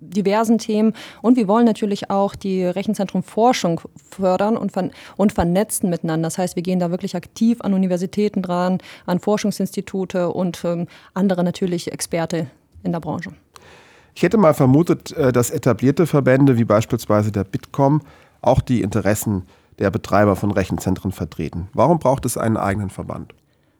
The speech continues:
Speaker 1: Ja, als Betreiber kritischer Infrastrukturen steht die Rechenzentrumsbranche vor enormen Herausforderungen,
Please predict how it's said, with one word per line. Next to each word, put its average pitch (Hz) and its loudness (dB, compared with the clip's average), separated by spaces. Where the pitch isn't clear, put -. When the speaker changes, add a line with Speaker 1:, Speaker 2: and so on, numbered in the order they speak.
Speaker 1:
Ja, 233 0
als 214 -4
Betreiber 240 0
kritischer 214 -2
Infrastrukturen 196 -2
steht 202 -4
die 196 -2
Rechenzentrumsbranche 190 -2
vor 180 -2
enormen 196 0
Herausforderungen, 170 -2